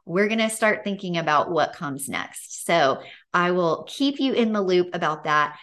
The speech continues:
I do wanna mention that if you wanna see any of these changes that unfolded before our very eyes over the course of a summer that I was there and did some of these fun updates, you can head over to YouTube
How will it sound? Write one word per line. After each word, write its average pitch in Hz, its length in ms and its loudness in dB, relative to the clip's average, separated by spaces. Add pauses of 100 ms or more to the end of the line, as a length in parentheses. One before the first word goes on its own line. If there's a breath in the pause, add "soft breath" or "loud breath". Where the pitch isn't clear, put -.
(120 loud breath)
I 202 80 -2
do 240 260 -4
wanna 262 180 2
mention 202 440 0
that 185 180 2
if 226 120 -2
you 294 80 0
wanna 370 200 -2
see 214 480 -2
any 220 280 0
of 202 180 -2
these 190 220 -6
changes 185 800 -2
that 190 360 2 (200)
unfolded 247 760 4
before 240 340 2
our 214 180 2
very 196 320 2
eyes 170 360 -2 (100)
over 190 300 -2
the 180 100 -2
course 170 360 -4
of 170 180 -4
a 170 60 -4
summer 170 440 -2
that 160 140 2
I 151 80 2
was 160 160 -2
there 156 240 0
and 151 240 -6
did 170 240 -4
some 175 160 -4
of 165 100 -8
these 160 320 -10
fun 208 300 2
updates, 147 540 -4 (320 loud breath)
you 214 100 0
can 233 120 2
head 233 260 0
over 220 280 0
to 214 140 -6
YouTube 175 720 -4